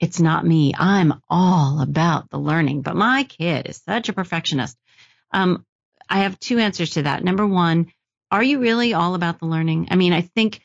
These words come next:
you need to sort of look at the way you react to high grades as opposed to, to low grades, the way you react to high grades as opposed to learning opportunities,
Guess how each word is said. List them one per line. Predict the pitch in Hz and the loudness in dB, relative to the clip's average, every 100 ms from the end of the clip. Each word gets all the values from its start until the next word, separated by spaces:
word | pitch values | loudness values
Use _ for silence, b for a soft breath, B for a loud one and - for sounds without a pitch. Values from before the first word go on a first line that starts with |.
| _ _ - | _ _ 0
you | 196 | 2
need | 190 185 | 2 0
to | 185 160 | 0 -2
sort | - 175 | -2 0
of | 160 | 2
look | 156 175 175 | 2 2 0
at | 175 | 0
the | 170 | 0
way | 160 160 | 2 2
you | 151 147 | 4 4
react | 160 156 151 - - - | 2 0 -2 -6 -14 -8
to | 185 | -4
high | 147 165 165 | -2 0 0
grades | 165 170 156 | 0 0 -2
as | 151 - | -8 -4
opposed | 165 151 147 | -2 0 -2
to, | |
to | 143 | 0
low | 139 170 180 | 2 2 2
grades, | 196 185 180 175 B B - | 0 0 0 -4 B B -6
the | 170 | 0
way | 165 | 2
you | 151 | 2
react | 151 151 147 165 - - - | 2 2 0 -4 -6 -16 -18
to | - 170 160 165 | -8 -2 0 0
high | 160 165 | 0 -2
grades | 156 165 156 | 0 -2 -2
as | 156 | -6
opposed | - 165 147 | -4 -2 0
to | 139 | 0
learning | 156 175 180 | 2 2 4
opportunities, | 175 175 175 185 175 165 170 170 | 2 0 -2 2 4 4 2 0